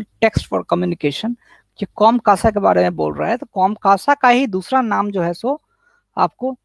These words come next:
सिस्मोआ भी है, ठीक है। तो कॉमकासा है सो क्या legal framework है, किसके लिए, तो communication security के लिए। बहुत important है, Geo special के लिए नहीं, information नहीं है ये, communications के लिए है,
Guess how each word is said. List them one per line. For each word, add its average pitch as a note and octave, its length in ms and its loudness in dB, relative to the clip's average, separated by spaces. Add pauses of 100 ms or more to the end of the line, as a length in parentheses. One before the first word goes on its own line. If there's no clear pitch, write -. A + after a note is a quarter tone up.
(140)
सिस्मोआ A#3 640 0
भी C#3+ 200 -10
है, - 200 -16 (380)
ठीक G#3+ 140 -6
है। A#3+ 160 0 (460)
तो G3+ 80 -8
कॉमकासा G#3 960 2
है A#3 160 -6
सो B3+ 140 -12
क्या B3 200 0
legal F#3 360 0
framework B3 600 -2
है, D4+ 200 -6 (140)
किसके B3 300 -2
लिए, C4 240 -6
तो A#3 160 -12 (560)
communication A3+ 640 -2
security G#3 580 -2
के D#3 140 -8
लिए। C3+ 180 -8
बहुत F#3+ 280 -6
important F3+ 560 0
है, D3+ 60 -6
Geo A#3 340 -2
special A#3+ 460 -2 (840)
के A3+ 60 2
लिए A3 140 4
नहीं, A3 440 2
information A3 540 0
नहीं G3+ 360 2
है B3 120 2
ये, B3+ 180 -4 (100)
communications G#3 1000 -4 (540)
के A3+ 140 -2
लिए A#3+ 240 0
है, B3 300 -4